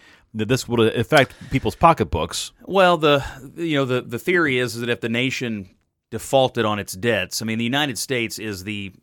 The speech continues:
Speaker 2: most stable part of the world economy. And so if you can't depend on the United States to pay its obligations, then it really is a destabilizing force. And the theory goes is that if we ever did do that,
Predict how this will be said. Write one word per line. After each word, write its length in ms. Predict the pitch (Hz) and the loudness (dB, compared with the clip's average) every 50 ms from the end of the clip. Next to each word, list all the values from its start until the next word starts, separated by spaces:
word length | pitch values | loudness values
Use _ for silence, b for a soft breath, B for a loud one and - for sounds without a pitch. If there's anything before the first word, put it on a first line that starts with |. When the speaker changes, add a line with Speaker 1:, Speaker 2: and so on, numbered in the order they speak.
| _ | _
Speaker 2:
most 320 | - 127 120 113 101 - - | -10 -6 -6 -6 -6 -6 -8
stable 560 | - - - 123 131 127 120 107 101 95 90 - _ | -8 -6 -4 -4 -4 -4 -4 -4 -6 -6 -8 -12 _
part 340 | - - 123 113 101 98 98 | -2 0 2 2 2 2 -2
of 100 | 92 85 | -4 -4
the 80 | 95 | -4
world 300 | 85 95 107 101 98 87 | -2 -2 -2 -2 -2 -4
economy. 540 | 90 - - 104 104 95 90 85 78 76 - - | -6 -8 -6 -4 -4 -4 -6 -8 -12 -18 -16 -14
And 120 | 98 92 | -10 -8
so 160 | - - 117 | -4 -4 -4
if 120 | 107 - 127 | -4 -4 -6
you 100 | 131 127 | -8 -6
can't 300 | - - 139 127 - - | -4 -2 -2 -2 -2 -6
depend 420 | - 107 - - 131 127 120 113 | -12 -12 -8 -6 -4 -4 -2 -2
on 120 | 110 107 107 | -2 -4 -4
the 80 | 110 | -4
United 360 | 107 104 107 104 104 98 92 | -6 -4 -4 -4 -4 -6 -8
States 460 | - - - 220 170 123 135 - - - | -8 -2 0 2 2 2 0 -4 -8 -8
to 140 | - 110 101 | -6 -8 -8
pay 300 | - _ - 123 120 110 | -8 _ -2 -2 0 0
its 120 | 101 - | -2 -2
obligations, 800 | 117 104 101 90 95 90 120 135 139 127 - 120 101 98 95 92 | -2 -2 -2 -2 -4 -2 0 0 0 0 -2 -6 -6 -8 -10 -8
then 240 | 101 101 101 95 98 | -6 -6 -6 -6 -8
it 120 | 107 - _ | -12 -12 _
really 300 | 110 120 123 120 110 104 | -8 -6 -4 -2 -2 -4
is 120 | 101 90 95 | -4 -6 -8
a 60 | 90 | -8
destabilizing 1040 | 82 104 104 - - - 123 113 113 98 101 98 95 92 95 95 90 90 85 85 - b b b b b b b b b | -8 -10 -8 -8 -6 -4 -4 -4 -2 -4 -4 -4 -4 -4 -4 -6 -8 -12 -14 -16 -20 b b b b b b b b b
force. 540 | b - - - 147 117 104 98 104 - 113 | b -12 -6 -4 -2 0 0 0 -2 -4 -6
And 120 | 107 101 | -6 -6
the 60 | 101 | -8
theory 400 | - - 147 143 135 123 117 113 | -4 -2 0 0 2 0 0 -2
goes 400 | 104 113 107 104 110 127 120 104 | -2 -2 -2 0 0 -2 -2 -4
is 120 | 107 98 98 | -6 -6 -4
that 140 | 104 101 | -4 -4
if 100 | 101 98 | -4 -4
we 160 | - 110 104 110 | -4 -2 -2 -2
ever 140 | 101 101 | -2 -2
did 340 | 92 85 - 120 135 127 101 | -6 -4 0 0 0 0 -2
do 180 | 82 95 87 82 | -8 -10 -10 -8
that, 340 | 80 80 80 92 - - _ | -8 -8 -6 -6 -8 -8 _